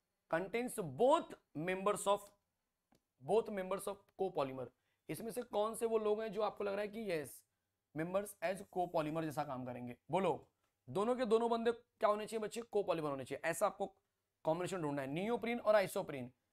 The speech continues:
नहीं, नहीं, नियोप्रीन और isoprene दोनों के दोनों क्या है बच्चा? मोनोमर है। नियोप्रीन तो एक ही बंदा होता है, orlon, teflon भी वैसे ही हो गए, bakelite, orlon, तो bakelite तो कोपॉलीमर है, लेकिन orlon कोपॉलीमर नहीं है।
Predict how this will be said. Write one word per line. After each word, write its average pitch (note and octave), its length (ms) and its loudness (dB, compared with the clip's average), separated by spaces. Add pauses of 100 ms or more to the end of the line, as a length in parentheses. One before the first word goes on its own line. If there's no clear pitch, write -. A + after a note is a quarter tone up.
(160)
नहीं, F#3+ 120 -2
नहीं, D3+ 140 -2
नियोप्रीन G#3 460 -2
और G3 180 2
isoprene G3 420 -4
दोनों F#3 240 -4
के G3+ 100 -4
दोनों F#3 240 -2
क्या G3 100 0
है F#3+ 60 -2
बच्चा? F#3 240 -4
मोनोमर E3+ 420 0
है। F3 140 -6 (460)
नियोप्रीन F3+ 360 -4
तो F#3 60 -4
एक E3+ 140 -4
ही F#3 80 -10
बंदा E3+ 200 0
होता E3 200 0
है, G3+ 140 -6
orlon, F3 420 2
teflon F3 300 0
भी E3+ 80 -6
वैसे D#3 200 -2
ही D#3+ 40 -2
हो D#3 80 0
गए, D#3+ 140 -4 (420)
bakelite, G#3+ 540 4
orlon, F#3 360 4
तो D#3+ 60 -2
bakelite G3 400 4
तो G#3+ 60 -4 (120)
कोपॉलीमर F#3+ 440 2
है, F#3+ 60 -6
लेकिन F#3 200 -6
orlon E3+ 340 0
कोपॉलीमर D#3+ 420 -2
नहीं B2+ 160 -4
है। A#2 80 -8